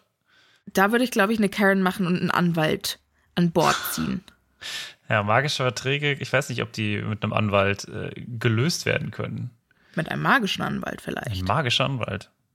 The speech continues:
Speaker 2: Ja. Ja.
Speaker 1: Fleur versteht nicht so richtig, warum Harry sich beschweren
Speaker 2: Nee.
Speaker 1: sollte, weil
Speaker 2: Ja.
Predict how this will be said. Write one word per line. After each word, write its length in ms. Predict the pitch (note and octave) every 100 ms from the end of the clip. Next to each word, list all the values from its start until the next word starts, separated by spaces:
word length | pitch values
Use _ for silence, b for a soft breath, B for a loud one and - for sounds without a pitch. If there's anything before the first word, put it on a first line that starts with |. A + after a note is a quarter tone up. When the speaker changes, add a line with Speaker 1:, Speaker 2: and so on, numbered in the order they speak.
| _ -
Speaker 2:
Ja. 60 | - - - _ _ _ _ - B B B B B
Ja. 460 | B2 G#2 F#2+ F2+ - _ _ _ _ -
Speaker 1:
Fleur 380 | - B3+ D#4+ G4
versteht 440 | - D#4 - C#4+
nicht 180 | C4 C4+
so 100 | -
richtig, 400 | F#3+ F3+ A3 A3
warum 300 | F#3+ G3+ G#3+
Harry 200 | G#3+ A3
sich 180 | A3 G#3+
beschweren 360 | G3 G#3+ G#3 F#3+
Speaker 2:
Nee. 40 |
Speaker 1:
sollte, 640 | - - - D4 D#4 -
weil 340 | G#3 A3+ A3+ A#3
Speaker 2:
Ja. 120 | -